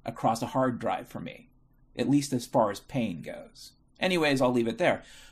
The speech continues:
But here's my hypothesis concerning the Empire star, Jussie Smollett. I think he did this on purpose. I,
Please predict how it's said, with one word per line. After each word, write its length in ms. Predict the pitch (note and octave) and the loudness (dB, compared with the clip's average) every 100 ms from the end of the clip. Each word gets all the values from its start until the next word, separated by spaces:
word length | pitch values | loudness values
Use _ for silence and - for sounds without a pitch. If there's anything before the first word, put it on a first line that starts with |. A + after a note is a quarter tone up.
| - | -6
But 120 | G3 | 4
here's 220 | C#4+ C4+ | 6 8
my 160 | A#3+ G#3+ | 6 6
hypothesis 920 | G#3 F#3+ G3 G#3 G#3 F3 - A2+ - - - | 4 4 6 6 4 -2 -2 -2 -8 -20 -4
concerning 640 | D3 - F3 F3 E3+ D#3 | -2 0 0 0 0 2
the 200 | C#3 C3 | 4 4
Empire 520 | D#3 E3 - C#3+ B2+ | 2 -2 4 4 4
star, 640 | B2 - C#3 B2+ A#2 G#2+ - _ _ _ - - - | 0 4 6 8 6 2 -4 _ _ _ -20 -20 -10
Jussie 440 | C3+ B2 E3 C#3 C3 | -6 2 4 6 6
Smollett. 500 | - B2+ F3 C3 - - - | 6 2 4 2 2 -18 0
I 120 | G3+ | 0
think 220 | A#3 D#4+ | 2 4
he 120 | C4+ | 4
did 180 | A#3 G#3 | 6 4
this 140 | E3 E3+ | 2 2
on 160 | B2+ | 0
purpose. 560 | A2+ F#3 - - - - - _ _ _ _ _ - | 0 -2 -2 -14 -18 -18 -20 _ _ _ _ _ -4
I, 100 | B2+ | -2